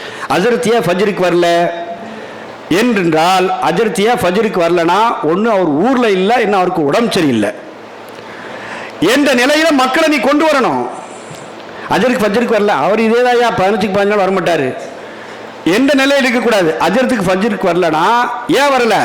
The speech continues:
ஏன் வரல? ஒண்ணு அவருக்கு உடம்பு சரியில்லை, இல்லைன்னா அவர் ஊர்ல இல்லை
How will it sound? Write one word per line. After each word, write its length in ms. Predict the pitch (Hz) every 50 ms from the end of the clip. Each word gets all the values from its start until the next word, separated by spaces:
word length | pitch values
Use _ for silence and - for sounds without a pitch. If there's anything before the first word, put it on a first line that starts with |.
| 110 110 107 107 113 117 127 - - - - - - - - - - - - -
ஏன் 200 | 160 226 269 262 254
வரல? 160 | 233 220 185 156 131 110 107 - - - - - - - - - - - - - - - -
ஒண்ணு 240 | 143 190 214 240 262
அவருக்கு 720 | 277 254 240 240 233 240 247 294 330 339 - - - - - - - - - - - - - -
உடம்பு 380 | 135 170 208 269 302 311 -
சரியில்லை, 420 | - 262 240 220 196 180 170 156 151 - - - - -
இல்லைன்னா 240 | 175 202 220 269 285
அவர் 120 | 254 208
ஊர்ல 360 | 165 156 202 269 294 277 247 214
இல்லை 240 | 180 151 139 123